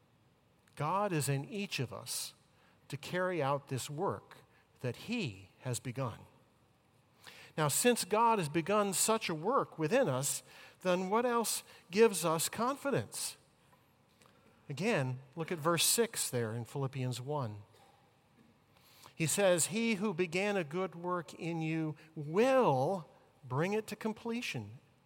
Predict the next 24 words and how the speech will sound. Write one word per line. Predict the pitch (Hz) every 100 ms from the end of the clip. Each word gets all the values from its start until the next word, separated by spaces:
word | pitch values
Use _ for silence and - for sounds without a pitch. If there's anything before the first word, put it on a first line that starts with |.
| 156
at | 160
the | 156
day | 151 160
of | 151
Jesus | 143 143 156 -
Christ." | - 185 180 - - - - - -
You | 202
see, | - 226
God | 143 214 240 247 247 -
always | 240 269 294 208 127 123 131 139 -
completes | - 170 - 254 269 160 - - - -
what | 151 175
he | 165 220 185
has | 185 160
begun. | 180 180 208 107 87 _ _ _ _ _ _ _ _ _ _ - - -
He | 190
never | 185 247 285
forsakes | - 220 - 147 135 -
or | 156
gives | 180 185 170
up | 175 -
on | 170
his | 170 175
work. | 226 214 - -